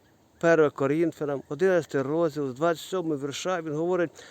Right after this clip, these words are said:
«Той, хто негідно приймає кров Ісуса Христа без розуміння,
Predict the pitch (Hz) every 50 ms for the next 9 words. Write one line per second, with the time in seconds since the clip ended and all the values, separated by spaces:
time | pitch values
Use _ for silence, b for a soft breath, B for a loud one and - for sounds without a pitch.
0 | B B _ _ _ - 220 220 220 208 - - - 185 180 175 175 180 175 165
1 | 151 139 139 143 151 185 214 202 165 160 165 160 - - 160 160 170 175 185 190
2 | 180 175 160 - - - 156 160 170 175 185 185 180 170 147 123 b b b b
3 | b b _ - 165 147 - - - - - 208 196 175 - - 151 139 - -
4 | - 139 135 - - - - 196 180 156 147 196 202 175 160 170 175 165 151 143
5 | 160 156 160 170 190 202 196 180 165 151 147 180 180